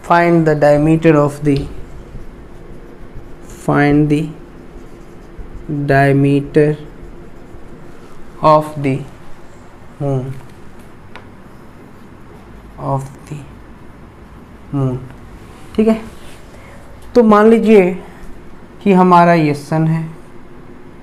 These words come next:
और ये हमारा observer है, ये हमारा observer है जो इसको देख रहा है, हैं? तो ये हमारा,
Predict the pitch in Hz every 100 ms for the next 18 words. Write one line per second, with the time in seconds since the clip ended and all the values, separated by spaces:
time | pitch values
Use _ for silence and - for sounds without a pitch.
0 | - - - - - 135 135 143 156 156
1 | 151 139 135 135 151 151 - - - -
2 | - - - - - - 143 143 147 139
3 | 143 139 123 123 - - - - - -
4 | - - - - - - - - - -
5 | 139 135 135 135 135 185 - - - -
6 | - - - - 135 139 139 143 165 151
7 | 131 135 131 - 185 226 - - - -
8 | - - - 139 156 180 175 143 139 135
9 | 131 135 147 - - - - - - 196
10 | 175 - - - - - - - 202 185
11 | 170 185 180 170 160 143 156